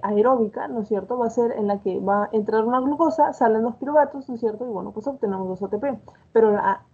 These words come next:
en la anaeróbica, cuando no hay oxígeno, ¿no es cierto?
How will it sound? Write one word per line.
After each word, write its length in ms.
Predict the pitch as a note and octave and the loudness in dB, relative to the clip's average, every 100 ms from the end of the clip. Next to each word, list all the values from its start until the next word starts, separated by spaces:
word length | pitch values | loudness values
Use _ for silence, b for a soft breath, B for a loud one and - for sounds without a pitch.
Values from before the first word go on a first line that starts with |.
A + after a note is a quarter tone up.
| - | 0
en 220 | A3 G#3 | 2 2
la 120 | G3 - | 0 0
anaeróbica, 800 | G#3+ A3 A3 C4 C#4 G#3 - | -2 0 4 4 4 2 -2
cuando 340 | G#3+ G3 G3 G3+ | -4 -4 -2 0
no 120 | A3 | 2
hay 160 | C#4+ C#4+ | 2 2
oxígeno, 760 | A3+ A3+ D4 C4+ A3+ G3 G3+ - | 0 0 -4 0 0 0 -6 -10
¿no 80 | G#3+ | -10
es 80 | G3 | -8
cierto? 320 | F3+ F3+ | -8 -10